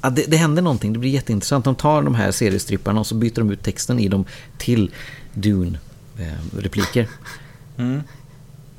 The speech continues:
Speaker 2: Ja, det är väldigt speciellt.
Speaker 1: Poesin i, eh, <laughs> språket i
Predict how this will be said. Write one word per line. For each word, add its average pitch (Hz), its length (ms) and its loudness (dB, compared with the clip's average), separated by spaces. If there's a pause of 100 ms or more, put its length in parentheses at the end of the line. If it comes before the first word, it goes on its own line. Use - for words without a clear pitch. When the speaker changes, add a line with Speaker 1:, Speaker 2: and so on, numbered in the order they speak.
(540)
Speaker 2:
Ja, 113 80 -4
det 113 60 2
är 120 40 2
väldigt 123 360 0
speciellt. - 760 0
Speaker 1:
Poesin 170 720 6
i, 170 380 4 (540)
eh, 165 440 4
<laughs> - 0 -
språket 143 720 2
i 123 360 2